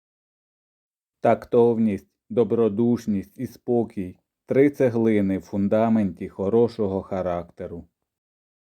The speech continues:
Справжня сила людини не в поривах, а в непорушному спокої. У чому секрет твого спокою?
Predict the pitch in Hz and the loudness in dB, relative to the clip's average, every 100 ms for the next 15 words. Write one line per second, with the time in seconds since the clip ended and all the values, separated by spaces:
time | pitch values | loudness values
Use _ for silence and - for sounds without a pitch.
0 | _ _ _ _ _ _ - 113 117 113 | _ _ _ _ _ _ 2 4 4 2
1 | 117 107 - 120 117 110 101 101 98 110 | 0 0 -2 0 2 2 2 -2 -2 0
2 | 107 92 85 _ - 113 123 110 - 113 | 0 -2 -6 _ -6 0 0 0 0 2
3 | 107 113 101 90 - _ _ - 113 104 | 2 2 0 -4 -8 _ _ -6 -2 0
4 | 101 101 101 98 120 117 107 92 92 87 | 0 0 -2 0 0 0 -2 -2 -4 -8
5 | _ 107 104 90 98 87 85 82 _ _ | _ 0 2 2 -4 -6 -8 -10 _ _
6 | _ _ _ _ _ _ _ _ _ _ | _ _ _ _ _ _ _ _ _ _
7 | _ _ - 120 120 143 156 170 160 170 | _ _ -4 -4 2 4 4 2 -2 -2
8 | 165 160 156 - 147 151 156 147 - 160 | 0 0 -2 -2 0 0 0 -4 -2 2
9 | 127 - 95 87 85 | 2 0 -4 -4 -10